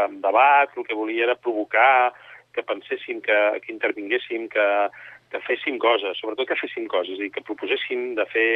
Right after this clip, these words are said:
eh, d'in-, d'investigar, d'estudiar, de fer treballs, vull dir, no, no era molt, no era molt a l'ús.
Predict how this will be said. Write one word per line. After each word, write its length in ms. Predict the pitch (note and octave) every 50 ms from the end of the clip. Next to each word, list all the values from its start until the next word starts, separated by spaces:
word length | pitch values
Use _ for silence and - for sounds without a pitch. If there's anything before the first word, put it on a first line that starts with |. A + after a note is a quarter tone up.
| A2+ - - - - - - - _
eh, 300 | _ - - G#2+ G#2+ G#2+ G#2 F#2
d'in-, 300 | - - - - G#2 G2 G#2 - - -
d'investigar, 680 | F#2+ F#2+ F#2 - - - - E2+ G#2 A#2+ C#3+ C#3+ C3+ A#2+
d'estudiar, 520 | A#2 A2 - - G2+ G2 A2 B2+ C3 B2+ A#2+
de 100 | A2 -
fer 100 | - -
treballs, 480 | - G2+ G2+ G#2+ B2 B2+ B2+ B2 A#2 - -
vull 140 | A2+ A2 A2+
dir, 80 | A2 A2 _ _ - - - - - - _ _ _
no, 260 | - B2+ C3+ C#3+ C#3+ C3+
no 140 | C3+ C#3+ D3
era 120 | D3 D#3 D3
molt, 920 | C3+ C3 B2+ B2 B2 A#2+ A#2 A2+ A2+ A2+ A2 A2 G#2+ G#2+ G#2+ G#2 G#2 G#2+ A2 G#2+ - - - - - - - -
no 200 | - A2+ A#2+ A#2+
era 120 | A#2+ B2 A#2+ A#2+
molt 180 | A#2+ A#2+ A#2+
a 80 | G#2+ F#2+
l'ús. 220 | F#2 F2+ E2+ -